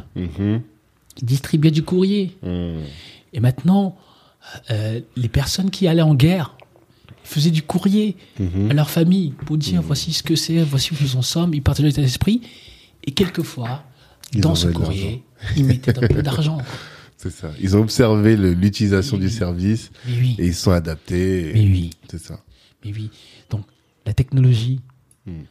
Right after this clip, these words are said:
Speaker 2: à quoi est-ce qu'elle me sert ?
Speaker 1: Mhm.
Speaker 2: Voilà. Et, et Western Union, ça faisait partie des boîtes qui se sont très vite mis à la blockchain.
Speaker 1: Hmm.
Speaker 2: Parce que, tu vois, là, ça évite une stratégie de réduction de coûts.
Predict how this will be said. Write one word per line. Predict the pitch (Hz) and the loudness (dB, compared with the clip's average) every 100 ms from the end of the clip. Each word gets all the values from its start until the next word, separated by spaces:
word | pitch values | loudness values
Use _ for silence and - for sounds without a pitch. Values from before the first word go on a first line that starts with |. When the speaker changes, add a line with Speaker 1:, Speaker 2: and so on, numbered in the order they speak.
| - | -8
Speaker 2:
à | - | -2
quoi | - 143 | 4 2
est-ce | - | 4
qu'elle | 110 | 2
me | 95 | 2
sert ? | 92 95 92 _ _ - | 2 0 -4 _ _ -18
Speaker 1:
Mhm. | 87 78 98 127 _ - | -16 -10 -8 -8 _ 0
Speaker 2:
Voilà. | 101 104 - - - - - - | 2 2 -2 -20 -20 -20 -8 -2
Et, | 110 - | -2 0
et | 113 | 2
Western | 107 - 104 | 2 2 2
Union, | 123 | 2
ça | 127 | 0
faisait | - 104 | 0 0
partie | - 98 - | 0 -2 -2
des | 101 | -4
boîtes | 98 123 | -2 -2
qui | - | -2
se | 92 | -2
sont | 101 101 | 0 -2
très | - 117 | 0 -4
vite | 107 113 | -4 -4
mis | 92 | -2
à | |
la | 87 | 0
blockchain. | 110 - 185 135 - _ 90 | 0 0 0 -2 -6 _ -8
Speaker 1:
Hmm. | 85 82 80 78 73 | -6 -4 -6 -8 -6
Speaker 2:
Parce | 143 - | -2 0
que, | 175 | 0
tu | 175 - | -4 -2
vois, | 139 180 - | -2 -2 2
là, | 123 165 | 2 2
ça | - | 0
évite | 117 120 120 196 - 123 - | -4 -2 -2 -2 -2 -4 -2
une | 120 | -6
stratégie | - 131 120 120 | -4 -4 -2 -2
de | 123 | 2
réduction | 110 107 - 127 | 4 2 0 -2
de | 120 | -2
coûts. | 165 | -4